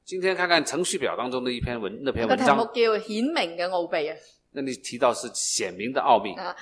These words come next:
Speaker 2: 你返屋企慢慢睇。
Speaker 1: 回家慢慢看。
Speaker 2: 啊，其實到今日嚟講。
Speaker 1: 其实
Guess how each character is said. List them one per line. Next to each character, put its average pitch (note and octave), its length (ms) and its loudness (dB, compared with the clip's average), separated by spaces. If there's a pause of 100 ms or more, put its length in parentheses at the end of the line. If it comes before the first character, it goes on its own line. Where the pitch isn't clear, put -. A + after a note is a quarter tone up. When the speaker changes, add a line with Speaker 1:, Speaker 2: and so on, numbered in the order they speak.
(140)
Speaker 2:
你 C4 60 2
返 C#4+ 180 4
屋 - 20 -2
企 C4+ 100 -2
慢 G3+ 140 -2
慢 F3 180 -6
睇。 E3+ 220 -12 (320)
Speaker 1:
回 B2 140 -6
家 C3+ 160 2
慢 B2+ 120 0
慢 A2 140 0
看。 - 160 -6
Speaker 2:
啊， F3+ 260 -6
其 B3 140 4
實 A#3+ 220 6
到 C#4 120 4
今 E4 200 6
日 D4+ 60 4
嚟 F3+ 360 2
講。 F3 340 4 (340)
Speaker 1:
其 - 160 -8
实 D3 160 -4